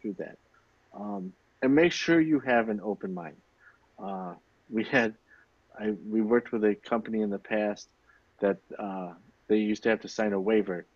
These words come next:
in order to use this facility. And we asked the,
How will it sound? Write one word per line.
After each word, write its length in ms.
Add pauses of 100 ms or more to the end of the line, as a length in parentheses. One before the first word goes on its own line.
(320)
in 140
order 300
to 460
use 200
this 160
facility. 560 (1300)
And 480 (800)
we 200
asked 280
the, 260